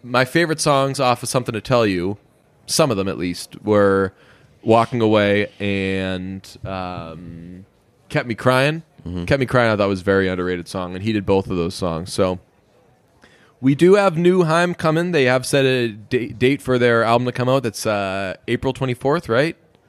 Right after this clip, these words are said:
Speaker 2: Uh, it's somewhere around there, yeah.
Speaker 1: Something like that. But no-, but also now we have four songs out. So, like, we, we kinda know a lot about it already. How do you feel so far about this third chapter of Haim? <clears throat> Women in Music Part Three, as it's called.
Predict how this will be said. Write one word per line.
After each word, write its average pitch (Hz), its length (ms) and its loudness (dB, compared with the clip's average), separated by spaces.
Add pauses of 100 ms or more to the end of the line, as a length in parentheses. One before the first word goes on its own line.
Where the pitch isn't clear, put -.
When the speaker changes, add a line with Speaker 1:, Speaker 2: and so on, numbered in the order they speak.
(180)
Speaker 2:
Uh, 85 40 -4
it's 82 160 -2
somewhere 80 340 0
around 71 140 -2
there, 69 120 -6
yeah. 71 140 -6
Speaker 1:
Something 143 320 0
like 139 160 0
that. 151 320 0 (240)
But 147 120 2
no-, 175 80 -4 (100)
but 190 100 2
also 302 260 0
now 269 160 -2
we 190 140 0
have 170 160 -2
four 170 400 -4
songs 143 540 -2
out. 110 280 0 (920)
So, 131 200 2
like, 127 260 2 (100)
we, 127 160 2
we 151 280 -2
kinda 214 320 -2
know 160 200 6
a 131 40 6
lot 117 280 4
about 101 240 -2
it 101 60 -4
already. 92 560 -6 (100)
How 117 120 2
do 135 60 4
you 135 80 4
feel 110 360 0
so 98 240 -4
far 85 400 -6 (360)
about 98 380 2 (340)
this - 200 -6
third 95 300 0
chapter 90 360 -2
of 80 120 -8
Haim? 82 520 -8
<clears throat> - 60 -20
Women 160 260 4
in 151 120 2
Music 123 360 2
Part 107 240 2
Three, 85 340 -8
as 85 140 -12
it's 80 140 -12
called. 62 400 -14